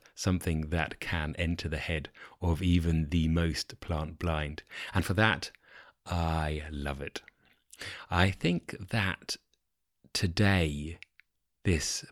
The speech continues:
podcast is going to be slightly bookish because I have been reading as much as I have been gardening. And for that reason, I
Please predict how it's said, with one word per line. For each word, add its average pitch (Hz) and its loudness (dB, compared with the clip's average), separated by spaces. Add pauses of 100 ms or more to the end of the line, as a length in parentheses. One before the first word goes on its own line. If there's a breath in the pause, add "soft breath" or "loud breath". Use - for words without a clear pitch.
podcast 82 -2
is 78 0
going 98 0
to 87 -2
be 95 0
slightly 101 0
bookish - 0 (400 loud breath)
because 101 0 (100)
I 90 -2
have 82 0 (140)
been 80 0
reading 90 2 (560 loud breath)
as 73 2
much - -2 (140)
as 78 0
I 78 0
have 73 -2
been 71 0
gardening. 73 -4 (520 loud breath)
And 107 2
for 127 0
that 120 2
reason, 92 4 (580 loud breath)
I 82 2